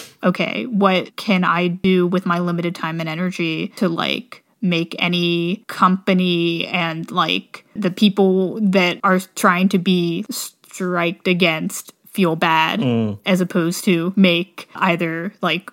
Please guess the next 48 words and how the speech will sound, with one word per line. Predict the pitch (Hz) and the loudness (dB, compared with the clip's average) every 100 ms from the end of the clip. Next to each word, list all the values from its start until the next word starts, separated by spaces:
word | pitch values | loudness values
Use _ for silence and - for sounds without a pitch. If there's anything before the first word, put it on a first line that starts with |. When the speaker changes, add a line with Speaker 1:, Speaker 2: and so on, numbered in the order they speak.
| - | -2
Speaker 1:
workers | 190 190 196 175 180 - | 2 2 2 2 0 0
or | 190 180 165 185 - | 0 0 0 -4 0
other | 180 180 170 170 180 | 0 2 0 -2 -2
people | 208 185 175 170 165 240 - | 0 2 2 0 0 -2 -4
like | 220 175 185 | 0 0 2
me | 185 170 170 | 2 2 0
who | 190 | 0
are, | 175 165 190 247 | -2 -2 -4 -2
you | 185 | -4
know, | 151 | -2
tangentially | - 180 180 180 190 180 | -2 0 0 -2 -2 -2
involved | 170 170 160 156 160 - - - | 0 -2 -2 -2 -6 -10 -16 -6
and | 175 | -2
want | 175 - | -2 -2
to | 180 | 0
help | 185 156 247 - - | 0 0 -4 -12 -6
feel | 208 160 | 0 2
bad. | 170 156 - 240 247 - - - - | 2 0 2 0 -2 -10 -20 -20 -6
And | 214 175 175 214 - | -2 -2 -2 -4 0
yeah, | 220 | 0
one | 202 226 | 4 4
of | 226 | 6
the | 202 | 4
ways, | 185 170 190 - - - | 2 0 -4 -8 -10 -2
I, | 208 208 | -2 2
I, | 220 208 220 | 2 4 4
I | |
don't | 240 240 | 4 4
think | 240 240 | 4 2
this | 220 | 0
is, | 190 | -2
like, | 185 165 - | -2 -4 2
a | 185 | 4
hot | 208 170 - | 4 2 0
take, | 180 156 - - - - | -2 -2 -6 -18 -18 -4
but | 190 165 - | 0 0 0
this | 190 190 175 | 0 0 0
is | 165 | -2
my, | 180 165 160 | 0 2 0
like, | - - - - - _ - | -2 -2 -4 -8 -20 _ 0
the | 202 | 2
best | 170 175 - | 2 0 0
information | 190 185 180 156 170 170 165 | 0 2 0 -2 -4 -4 -2
I | 165 | 0
have | 175 165 | 0 0
right | 175 160 | -2 -2
now | 170 156 160 | 2 2 2
is, | 175 165 180 - | -2 -2 -4 -8